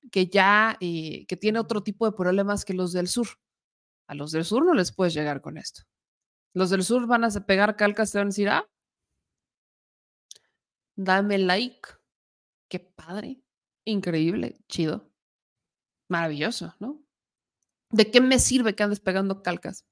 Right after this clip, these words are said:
Si aquí necesito trabajo, si aquí necesito,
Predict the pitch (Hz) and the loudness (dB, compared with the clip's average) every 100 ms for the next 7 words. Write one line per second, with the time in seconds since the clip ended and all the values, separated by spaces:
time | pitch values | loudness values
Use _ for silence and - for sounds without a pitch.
0 | _ _ _ _ _ _ _ - 180 180 | _ _ _ _ _ _ _ -6 -2 2
1 | 202 202 - 190 196 151 165 165 160 165 | 2 2 0 -4 -2 0 2 0 -4 -12
2 | _ - - 151 180 170 160 160 165 165 | _ -14 -12 -6 -4 -4 -6 -4 -2 -2
3 | - | -6